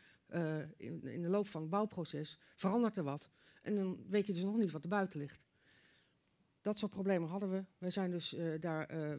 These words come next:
paal en perk aan gesteld om, om, eh, een apart contract, eh, te, document te gaan, eh, eh, opstellen. En dat heet, eh,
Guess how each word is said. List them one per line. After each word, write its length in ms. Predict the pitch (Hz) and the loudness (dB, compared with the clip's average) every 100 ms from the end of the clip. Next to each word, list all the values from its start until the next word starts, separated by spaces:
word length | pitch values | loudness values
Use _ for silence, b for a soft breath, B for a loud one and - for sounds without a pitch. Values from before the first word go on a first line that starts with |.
| - | -4
paal 160 | 175 | -4
en 80 | 165 | -2
perk 260 | 196 196 185 | 0 0 0
aan 80 | 170 | -6
gesteld 400 | - 170 165 - | -4 -2 0 0
om, 260 | 160 156 | -2 -4
om, 340 | - 156 156 131 | -4 -4 -4 -4
eh, 240 | 147 143 - | -4 -4 -4
een 300 | 147 147 147 | -4 -2 -4
apart 360 | 143 240 240 | 0 0 0
contract, 440 | 180 165 208 208 196 | -4 -2 0 0 -2
eh, 120 | 185 | -4
te, 460 | - 175 170 160 156 | -2 -2 0 -2 -2
document 400 | 185 190 185 180 | -2 0 -2 -4
te 80 | |
gaan, 340 | 165 170 156 160 | -4 -4 -2 -4
eh, 580 | 156 156 147 151 147 143 | -4 -6 -6 -8 -6 -6
eh, 60 | 143 - b b b b | -8 -14 b b b b
opstellen. 600 | 269 - - 220 202 202 | 0 0 4 4 6 4
En 100 | 185 | 0
dat 180 | 180 175 | -2 0
heet, 260 | 170 165 | 0 2
eh, 140 | 160 | -2